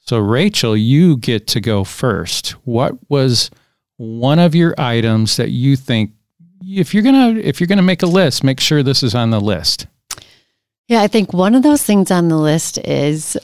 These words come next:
Speaker 2: um, I guess it was more of a warning when we were thinking about it, but don't, um, don't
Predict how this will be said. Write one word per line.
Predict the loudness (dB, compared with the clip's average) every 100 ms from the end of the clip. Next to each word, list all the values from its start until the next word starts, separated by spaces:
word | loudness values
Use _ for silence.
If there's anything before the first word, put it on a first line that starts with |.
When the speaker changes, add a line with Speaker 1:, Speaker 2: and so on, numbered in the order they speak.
| -6
Speaker 2:
um, | -4 -2 -2 -4 -6 _ _ -12
I |
guess | -6 -2
it | 0
was | 0
more | 0
of | 0
a |
warning | -2 0 0 0
when | 0
we | 0
were | -2
thinking | -4 -4 -2
about | -2 -2
it, | -2
but | -2 -2 _ _ _ _ _ -16 -14 -2
don't, | 2 4 4 2 -8
um, | -6 -2 0 0 -4 _ _ _ _ -20 -20 _ -2
don't | 2 2 2